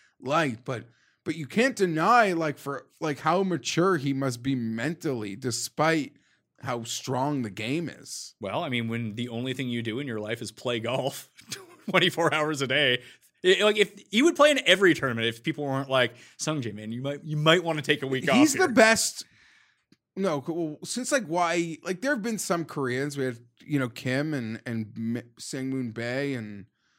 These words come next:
Speaker 2: Siwoo
Speaker 1: some
Speaker 2: has been
Speaker 1: other
Speaker 2: the most
Speaker 1: ones.
Speaker 2: successful since, I
Speaker 1: Like
Speaker 2: guess,
Speaker 1: Wai Yang.
Speaker 2: Wai Yang and then Siwoo and then Ben An are probably your
Speaker 1: Oh, yeah,
Speaker 2: top
Speaker 1: Ben
Speaker 2: three.
Speaker 1: An.
Speaker 2: 'Cause
Speaker 1: But
Speaker 2: Ben
Speaker 1: Im
Speaker 2: An
Speaker 1: has
Speaker 2: won
Speaker 1: a ceiling that Ben An does not
Speaker 2: No, Im is
Speaker 1: have.
Speaker 2: by far the best of these guys. He's twenty-two.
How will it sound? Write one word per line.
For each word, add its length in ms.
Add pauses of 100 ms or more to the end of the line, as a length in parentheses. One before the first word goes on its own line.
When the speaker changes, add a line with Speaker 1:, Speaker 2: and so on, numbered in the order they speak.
(160)
Speaker 2:
Siwoo 460
Speaker 1:
some 100
Speaker 2:
has 100
been 140
Speaker 1:
other 80
Speaker 2:
the 60
most 160
Speaker 1:
ones. 40
Speaker 2:
successful 640
since, 640
I 40
Speaker 1:
Like 80
Speaker 2:
guess, 100
Speaker 1:
Wai 140
Yang. 680
Speaker 2:
Wai 160
Yang 680
and 100
then 140
Siwoo 560
and 80
then 160
Ben 240
An 220
are 100
probably 300
your 100
Speaker 1:
Oh, 40
yeah, 40
Speaker 2:
top 200
Speaker 1:
Ben 120
Speaker 2:
three. 140
Speaker 1:
An. 280 (480)
Speaker 2:
'Cause 80
Speaker 1:
But 220
Speaker 2:
Ben 140
Speaker 1:
Im 40
Speaker 2:
An 80
Speaker 1:
has 200
Speaker 2:
won 100
Speaker 1:
a 60
ceiling 640
that 220
Ben 200
An 300
does 240
not 320
Speaker 2:
No, 160
Im 100
is 80
Speaker 1:
have. 80
Speaker 2:
by 160
far 220
the 80
best 180
of 80
these 140
guys. 260
He's 140
twenty-two. 500